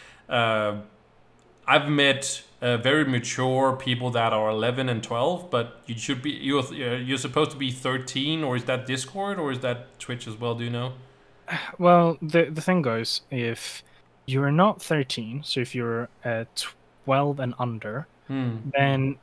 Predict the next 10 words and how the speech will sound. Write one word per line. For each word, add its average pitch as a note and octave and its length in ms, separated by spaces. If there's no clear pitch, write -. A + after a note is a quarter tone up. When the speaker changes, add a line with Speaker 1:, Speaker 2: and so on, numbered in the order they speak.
Speaker 2:
you C#3+ 360
are E3 220
allowed G#3+ 300
to - 80
be E3 140
on D3 100
the C#3 60
platform, B2 720
but C3 140
supervised, - 800